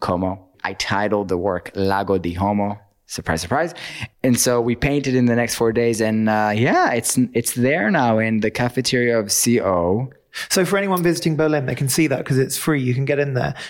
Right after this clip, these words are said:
Speaker 2: And it's there till September twenty twenty-four.
Speaker 1: Correct.
Speaker 2: Brilliant.
Speaker 1: Exactly. Uh,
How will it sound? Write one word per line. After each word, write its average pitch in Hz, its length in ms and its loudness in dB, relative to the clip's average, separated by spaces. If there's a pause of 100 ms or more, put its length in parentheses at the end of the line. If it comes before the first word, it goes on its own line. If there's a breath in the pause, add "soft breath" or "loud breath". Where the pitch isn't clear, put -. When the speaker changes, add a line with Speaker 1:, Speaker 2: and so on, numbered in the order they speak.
(120)
Speaker 2:
And 156 80 2
it's 139 160 -2
there 156 200 2
till 147 340 2
September 147 420 0
twenty 139 280 -2
twenty-four. 135 600 -2
Speaker 1:
Correct. - 720 -2
Speaker 2:
Brilliant. 131 360 0
Speaker 1:
Exactly. - 420 -8 (160)
Uh, 87 400 0